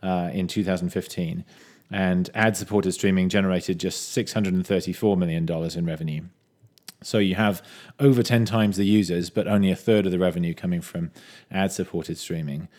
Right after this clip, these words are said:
Uh, so subscriptions generated three times the revenue, but had less than ten percent of the users. Uh, if you look at it another way, on a global basis, uh, paid s-, subscribers generate around thirty-seven dollars per year in revenue each,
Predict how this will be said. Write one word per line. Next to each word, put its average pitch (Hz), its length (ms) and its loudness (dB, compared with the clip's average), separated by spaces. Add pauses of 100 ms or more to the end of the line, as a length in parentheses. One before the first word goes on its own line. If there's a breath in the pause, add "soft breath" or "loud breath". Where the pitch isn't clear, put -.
(300 soft breath)
Uh, 82 440 -4
so 90 120 -4
subscriptions 98 560 -2
generated 92 380 2
three 104 220 0
times 92 340 0
the 92 80 -2
revenue, 82 360 -2
but 85 120 -6
had 85 180 -6
less 87 220 -6
than 87 120 -6
ten 87 180 -4
percent 87 200 -8
of 76 80 -8
the 80 80 -6
users. 80 520 -6 (440 loud breath)
Uh, 90 320 2
if 110 80 0
you 127 60 4
look 127 140 8
at 127 40 6
it 113 60 6
another 110 220 6
way, 104 100 6
on 98 80 4
a 98 60 2
global 110 280 6
basis, 98 600 0 (340 loud breath)
uh, 92 140 -2
paid 113 400 6
s-, - 160 -10 (120)
subscribers 101 920 2 (260)
generate 110 400 4
around 98 240 2
thirty-seven 104 640 2
dollars 104 480 2 (400 loud breath)
per 110 120 4
year 101 360 4
in 98 100 2
revenue 98 380 2
each, 110 400 -4